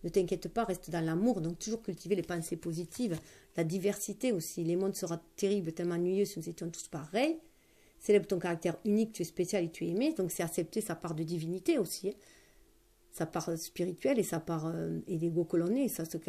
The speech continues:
se, s'accepter avec ses qualités et ses défauts. Ne pas être dans, dans le dans l'extrême de vouloir être parfait.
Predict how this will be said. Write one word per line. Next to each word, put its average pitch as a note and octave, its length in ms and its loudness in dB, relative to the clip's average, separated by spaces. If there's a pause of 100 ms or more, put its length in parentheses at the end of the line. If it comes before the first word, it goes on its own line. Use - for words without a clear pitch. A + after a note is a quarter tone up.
(100)
se, D#3+ 240 -2
s'accepter E3 640 -4
avec E3+ 160 0
ses E3 160 -4
qualités E3 380 -2
et F#3+ 40 2
ses E3+ 140 -2
défauts. F#3 400 0 (300)
Ne E3 80 2
pas E3+ 160 0
être E3+ 160 -4
dans, E3 600 0 (460)
dans E3+ 260 -2
le E3 800 0 (680)
dans F3 180 0
l'extrême G3 540 2
de E3 100 4
vouloir E3+ 320 0
être E3 200 -2
parfait. F3+ 500 -2